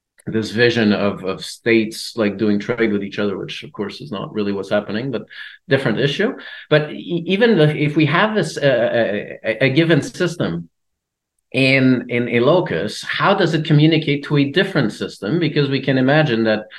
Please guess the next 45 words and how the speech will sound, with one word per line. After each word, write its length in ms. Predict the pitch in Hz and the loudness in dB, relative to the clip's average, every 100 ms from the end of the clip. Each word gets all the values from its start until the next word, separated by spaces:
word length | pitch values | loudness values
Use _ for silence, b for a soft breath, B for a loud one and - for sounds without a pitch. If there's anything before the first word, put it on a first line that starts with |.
| B B | B B
not 240 | 143 156 | 2 4
all 260 | 143 135 127 | 6 6 6
at 160 | 120 | 4
once 460 | 127 139 147 127 135 | 2 4 4 2 -2
everybody 520 | 127 135 120 117 113 | -4 -2 0 0 2
will 220 | 110 104 | 0 0
<laughs> 80 | 107 | 0
adopt 440 | 127 123 - - | 2 0 0 -2
the 180 | 151 147 | 0 0
exact 440 | 131 - 139 143 151 | -2 -4 -2 -2 0
same 300 | 156 135 127 | 0 2 2
way. 260 | 127 180 - B B B B | 0 -2 -6 B B B B
And 180 | 202 214 | 4 4
that's 200 | 247 - | 4 4
fine 260 | 254 277 | 4 6
too, 220 | 277 330 | 4 2
right? 420 | 381 123 127 208 - - | 4 4 4 4 -2 -8
Like, 420 | 131 131 147 147 | -8 -4 -4 -4
even 300 | 185 208 247 | 0 0 2
in 100 | 214 | 2
a 80 | 180 | 2
transition 500 | - 175 165 208 180 | 0 2 2 0 -2
towards 280 | 165 156 151 | 0 0 2
democratic 560 | 147 151 151 135 110 | 2 2 2 0 0
planning, 400 | 156 202 175 123 | 0 0 0 0
we 100 | 143 | 0
can 160 | 143 135 | 2 2
easily 460 | 143 151 131 123 117 | 4 2 2 0 0
imagine 460 | 117 143 110 104 | 2 2 2 0
that 220 | 104 104 | 0 -2
one 220 | 113 113 117 | -2 0 2
group 300 | 113 127 123 | 2 0 0
would 180 | 104 | 0
go 140 | 104 104 | 2 2
one 260 | 113 113 | 2 2
way 220 | 87 87 120 | 0 -2 -2
and 180 | 113 | 0
a 60 | 113 | 0
different 360 | 107 120 139 139 | -2 -2 -2 -2
group 240 | 101 110 | -4 -4
would 160 | 127 117 | -6 -2
go 200 | 113 127 | -2 0
in 80 | |
a 60 | 127 | -2
different, 520 | 120 123 135 131 - | -4 -6 -4 -4 -6